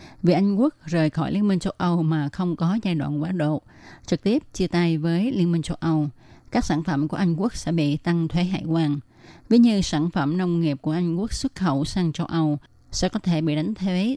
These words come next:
từ ba mươi đến bốn mươi phần trăm. Các ngành nghề của Anh Quốc cũng sẽ bị đả kích theo,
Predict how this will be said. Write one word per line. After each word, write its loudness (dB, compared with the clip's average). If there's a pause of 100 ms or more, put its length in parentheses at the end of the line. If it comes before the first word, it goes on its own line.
từ 0
ba 0
mươi 0
đến -2
bốn -2
mươi 0
phần -2
trăm. -2 (520)
Các 2
ngành 2
nghề 2
của -6
Anh 0
Quốc 0 (180)
cũng 4
sẽ -4
bị 0
đả -2
kích -6
theo, 2